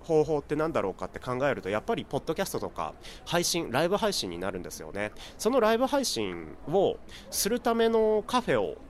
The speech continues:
作るっていうのは、なんとなく、あのー、矛盾が生じると思うんですよね。家でやりたいのに、わざわざ外の僕のね、あの、ポッドキャストを収録するためのカフェ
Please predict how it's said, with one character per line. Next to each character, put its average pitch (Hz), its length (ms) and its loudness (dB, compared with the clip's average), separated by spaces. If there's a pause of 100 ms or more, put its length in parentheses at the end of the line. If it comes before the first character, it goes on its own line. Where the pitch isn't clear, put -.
作 - 280 -2
る 196 100 2
っ - 40 -2 (240)
て 117 80 0
い 107 120 0
う 127 120 2
の 90 140 -2
は、 90 320 -2 (140)
な 226 160 4
ん 302 80 2
と 330 120 -2
な 320 140 0
く、 107 420 -2 (520)
あ 104 140 -4
の 98 840 -4 (160)
ー、 120 40 -2
矛 170 140 4
盾 311 260 2
が 294 100 2
生 269 240 -2
じ 247 120 -4
る 233 100 -6
と 233 160 2
思 214 160 4
う 170 40 4
ん 123 40 0
で - 80 -4
す - 100 -8
よ 87 100 -8
ね。 110 260 -2 (520)
家 302 260 4
で 156 160 4
や 107 120 2
り 110 100 -2
た 120 180 0
い 104 60 2
の 92 120 -4
に、 92 380 -6 (260)
わ 220 140 2
ざ 220 140 4
わ 110 100 4
ざ 98 120 -4
外 240 300 -2
の 107 420 0
僕 131 220 0
の 165 120 2
ね、 196 160 0 (140)
あ 208 80 -2
の、 98 80 -2
ポ 123 140 0
ッ 117 60 -4
ド 135 100 -6
キ 156 100 -2
ャ - 20 4
ス - 80 -6
ト - 80 -8
を 95 40 -2
収 117 180 -4
録 117 160 0
す 139 80 -4
る 127 80 -2
た 127 120 -2
め 127 80 0
の 120 80 0
カ 151 160 -2
フ 143 120 -2
ェ 80 100 -2